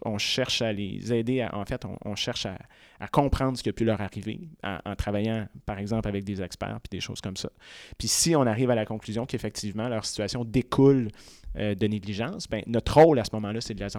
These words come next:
les accompagner dans l'obtention d'un dédommagement pour cette situation-là. Alors, c'est sûr que c'est, c'est des histoires difficiles,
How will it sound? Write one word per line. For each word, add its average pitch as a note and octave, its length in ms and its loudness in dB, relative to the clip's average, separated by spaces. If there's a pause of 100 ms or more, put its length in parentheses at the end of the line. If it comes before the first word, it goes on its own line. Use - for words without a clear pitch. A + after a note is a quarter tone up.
(160)
les G#2+ 240 -4
accompagner G#2+ 420 -2
dans B2+ 120 -4
l'obtention G#2+ 580 -4
d'un G#2 160 -6
dédommagement G#2 840 0
pour F#2 300 -6
cette - 180 -8
situation-là. - 580 -8 (920)
Alors, A2+ 200 2
c'est - 120 2
sûr D3 240 4
que B2+ 160 4
c'est, A2 320 2
c'est A#2 160 0
des A2 160 0
histoires B2+ 280 4
difficiles, C3+ 540 2